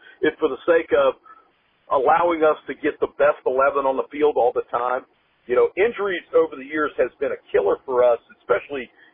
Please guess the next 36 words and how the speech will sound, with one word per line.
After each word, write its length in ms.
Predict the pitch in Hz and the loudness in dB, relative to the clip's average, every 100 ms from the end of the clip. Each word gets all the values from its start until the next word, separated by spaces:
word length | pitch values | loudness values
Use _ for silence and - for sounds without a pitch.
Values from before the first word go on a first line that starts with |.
| - | -2
you 80 | |
know, 80 | 143 | 0
last 320 | 127 156 170 - | 4 2 0 -4
year, 240 | 165 160 147 - _ _ _ - | -4 0 0 -4 _ _ _ -6
you 80 | 131 | -4
know, 20 | |
we 140 | 131 156 | -2 -2
played 240 | - 156 123 | 0 0 0
Wayne 480 | 143 151 156 147 113 | 0 2 0 -6 -4
late 320 | 127 151 147 | -2 -2 -4
in 60 | |
the 20 | 139 | -14
year. 400 | 147 151 147 135 - | -6 -2 -2 -4 -2
Um, 320 | 113 107 104 _ _ _ _ _ _ _ _ | 0 0 -2 _ _ _ _ _ _ _ _
you 40 | 160 | -2
know, 140 | 135 143 _ _ | -2 -4 _ _
we, 140 | 160 151 147 | -14 -12 -2
well, 160 | - - | -2 0
first 160 | 208 | 0
of 80 | - | 2
all, 160 | 156 143 | 0 0
we, 80 | 143 | -8
we 140 | 156 | -2
lost 260 | 165 175 - | 2 2 0
to 20 | 147 | -4
Winfield, 640 | 170 175 - 170 165 160 _ _ _ - | -4 -6 -6 0 0 0 _ _ _ -2
um, 400 | 123 120 113 _ _ _ _ _ - | 0 2 -2 _ _ _ _ _ -2
coming 240 | 170 160 | 0 2
out 160 | 156 143 | 2 2
of 80 | |
our 80 | 127 | 0
bye 240 | - 139 160 | 0 2 2
week, 320 | 156 165 - - | 0 -6 -12 -4
and 240 | 123 123 _ 294 | -4 -4 _ -10
we 80 | |
were 160 | 151 123 | -6 -8